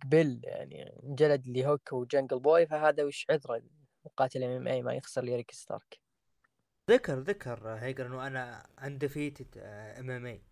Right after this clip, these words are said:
Speaker 2: إنه أنا غير مهزوم.
Speaker 1: مم.
Speaker 2: طيب، نروح المين إيفنت المنتظر،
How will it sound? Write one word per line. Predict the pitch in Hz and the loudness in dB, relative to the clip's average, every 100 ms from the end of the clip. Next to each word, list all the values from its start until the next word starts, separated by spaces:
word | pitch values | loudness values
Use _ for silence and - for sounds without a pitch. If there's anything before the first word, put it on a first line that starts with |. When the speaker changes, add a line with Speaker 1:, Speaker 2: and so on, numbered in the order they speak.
| _ - | _ -12
Speaker 2:
إنه | 127 123 | -8 -6
أنا | 123 120 | -6 -6
غير | 117 165 | -8 -10
مهزوم. | 113 120 113 135 131 | -10 -12 -10 -8 -8
Speaker 1:
مم. | 127 _ - - - - | -10 _ -20 -20 0 6
Speaker 2:
طيب، | 226 135 - _ _ | 6 6 -4 _ _
نروح | 147 175 180 | -4 -4 -2
المين | 180 180 | -2 -2
إيفنت | 180 170 | -2 -4
المنتظر، | 147 165 185 131 123 | -8 -8 -8 -10 -16